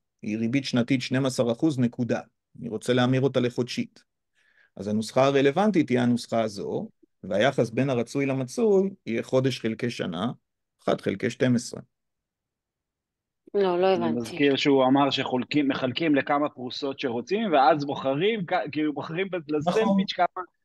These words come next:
Speaker 3: כמה פרוסות רוצים לסנדוויץ'. במקרה הזה אנחנו רוצים
Speaker 1: בדיוק.
Speaker 3: חודש אחד מתוך
Speaker 1: האינפוט
Speaker 3: ה-
Speaker 1: הוא מאוד חשוב. אם
Speaker 2: נו,
Speaker 1: האינפוט הוא
Speaker 2: אבל גם,
Speaker 1: נקובה
Speaker 2: אבל גם פה אני רוצה רק חודש אחד, אז למה זה לא
Speaker 1: נכון,
Speaker 2: אחד
Speaker 1: אבל
Speaker 2: אחד?
Speaker 1: בגלל שהריבית היא נקובה, את פרסת את החודש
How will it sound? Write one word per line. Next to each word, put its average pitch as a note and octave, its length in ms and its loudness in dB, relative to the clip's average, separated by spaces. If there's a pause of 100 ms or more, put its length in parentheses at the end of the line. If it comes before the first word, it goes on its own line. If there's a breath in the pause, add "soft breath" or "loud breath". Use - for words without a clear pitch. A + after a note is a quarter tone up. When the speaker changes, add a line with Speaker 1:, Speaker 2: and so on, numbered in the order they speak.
(140)
Speaker 3:
כמה G3 240 4
פרוסות F3 380 -4
רוצים E3 300 -2
לסנדוויץ'. D3 480 -4
במקרה C#3+ 360 -2
הזה E3 120 0
אנחנו E3 200 2
רוצים D#3+ 220 2
Speaker 1:
בדיוק. D#3+ 180 8
Speaker 3:
חודש C#3 220 6
אחד - 140 -8 (800)
מתוך C#3 220 0
Speaker 1:
האינפוט E3 240 6
Speaker 3:
ה- C3 200 2
Speaker 1:
הוא D#3+ 140 6
מאוד D3+ 220 4 (100)
חשוב. A#2 420 0 (180)
אם G3+ 140 6
Speaker 2:
נו, F#3+ 60 6
Speaker 1:
האינפוט F#3 300 6
הוא F#3 60 8
Speaker 2:
אבל F3+ 260 4
גם, F3+ 140 4
Speaker 1:
נקובה D3 220 2
Speaker 2:
אבל F3+ 200 2
גם F3 120 0
פה A3 180 4
אני E4 140 -4
רוצה E3+ 320 -4
רק D#3 180 -8
חודש D#3 380 -2
אחד, D#3 260 -2 (120)
אז D3+ 60 -8
למה F3 240 -2
זה G3 60 -2
לא G3+ 100 0
Speaker 1:
נכון, E3+ 260 8
Speaker 2:
אחד A#2 140 4
Speaker 1:
אבל A#2+ 80 2
Speaker 2:
אחד? A#2 80 -2
Speaker 1:
בגלל C#3 340 4
שהריבית D3+ 580 4
היא E3 100 -2
נקובה, C#3 680 -2 (540)
את A2+ 120 -8
פרסת B2 580 0
את D3+ 140 0
החודש B2+ 800 2